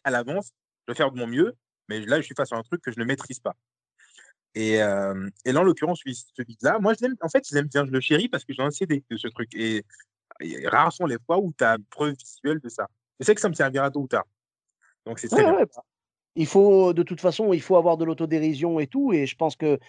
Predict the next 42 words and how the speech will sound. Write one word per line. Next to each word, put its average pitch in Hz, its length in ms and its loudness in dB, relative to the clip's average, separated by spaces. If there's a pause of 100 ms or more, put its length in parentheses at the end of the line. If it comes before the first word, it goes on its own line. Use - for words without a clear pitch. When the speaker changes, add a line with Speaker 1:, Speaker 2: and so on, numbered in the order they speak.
(140)
Speaker 2:
d'avoir 156 300 6
un 175 100 4
C 175 160 2
D 185 140 4
d'un 160 140 2
beat 151 220 -6
mémorable 170 560 4
en 147 180 4
H 131 120 -6
D, 247 240 -2
euh, 156 160 0
ça 135 160 -4
fait 196 120 -2
partie 185 220 -8
de 160 60 -12
l'autodérision. 151 640 -4 (320)
Speaker 1:
<laughs> 147 640 -2
Totalement. 147 360 -2 (280)
C'est 156 120 -2
l'autodérision 175 420 2
que - 80 0
la 127 140 2
vie 156 140 -8
te - 120 -6
donne. 131 340 -2 (100)
T'as 120 120 -2
pas 180 140 4
le 175 40 -2
choix, 170 260 0
là. 107 120 -6 (340)
C'est 147 100 -6
même 170 120 -2
plus 202 100 -6
de 165 80 -2
l'autodérision, 156 640 2
là. 143 160 2
C'est 147 100 -8
la 127 120 0
vie 160 120 -8
qui - 100 -20
t'a 180 120 0
autodérisé. 147 640 -4